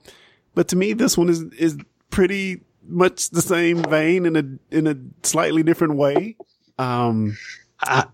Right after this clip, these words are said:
Speaker 2: I would beg to differ that it was not more cerebral or, or in the same vein. I would say that the other one had more of a romantic soap opera element, whereas this one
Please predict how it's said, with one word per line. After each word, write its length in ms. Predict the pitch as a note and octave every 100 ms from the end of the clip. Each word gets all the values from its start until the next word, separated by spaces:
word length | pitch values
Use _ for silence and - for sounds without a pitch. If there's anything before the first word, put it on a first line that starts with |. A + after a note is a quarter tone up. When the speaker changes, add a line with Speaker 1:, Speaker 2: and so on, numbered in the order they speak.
| _
Speaker 2:
I 140 | D3+
would 240 | A3+ B3+ C3
beg 240 | B2 A#2
to 80 | A2
differ 580 | F#2+ A2+ B2 B2+ C#3+ B2
that 160 | A#2+ A#2+
it 220 | A#2 C3+
was 180 | B2 A2+
not 300 | B2 D3+ B2 - - _ -
more 400 | C3 A#2+ D#3 F#3
cerebral 720 | - - A#2+ A2 A#2 B2 A#2
or, 260 | A#2 A2+ -
or 200 | A#2 A2+ A#2
in 100 | C#3+
the 80 | B2
same 500 | A2+ C3 B2 A2+ G#2+
vein. 380 | G#2 C#3+ E3+ C3 - -
I 180 | - D3
would 340 | A3 E3+ A2
say 500 | - - C#3 B2+ B2 A#2+ - -
that 280 | B2 A#2+
the 160 | - A2+ -
other 340 | C#3 F3 G3+ E3
one 260 | A#2 B2
had 260 | A#2 B2 A#2+
more 320 | A#2 B2 B2 A2
of 260 | A#2+ G#2+
a 300 | A2+ G#2+ G#2 - - -
romantic 920 | A2+ A2+ B2 A2+ A#2 B2+ A#2+ B2 A#2+
soap 400 | - - D#3 G3
opera 420 | B2 A2+ - G#2+
element, 580 | B2 A#2 A2 A2 G#2 -
whereas 400 | C3 A#2 A2+ G2+
this 380 | F#2+ G#2 G3 -
one 400 | B2 A2 A2 A2+